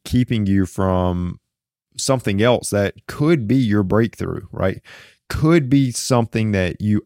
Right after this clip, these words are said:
actually want to go out and, and, and will pay, pay dividends, right? Like, it will make you money. But kind of, like, looking at that. So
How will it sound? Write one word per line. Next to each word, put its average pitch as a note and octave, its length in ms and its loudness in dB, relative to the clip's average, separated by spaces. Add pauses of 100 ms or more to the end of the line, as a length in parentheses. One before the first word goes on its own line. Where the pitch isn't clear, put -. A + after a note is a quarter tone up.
actually A2 500 0
want G2 340 0
to - 80 -6
go F#2 220 2
out F#2 200 2
and, A2 280 0 (100)
and, A#2+ 160 0
and C3+ 220 0
will C#3+ 200 4
pay, B2+ 340 -4 (180)
pay B2+ 140 -4
dividends, B2 460 -2
right? G#2 160 2
Like, G2 180 -2
it A#2+ 60 2
will B2 280 2
make G#2 240 0
you A2+ 100 0
money. A#2+ 320 0 (1200)
But F3 220 -2
kind A3 220 -2
of, A#3+ 60 0
like, G3+ 180 2
looking C3 340 0
at F2 100 -2
that. E2 160 -2
So C3 240 2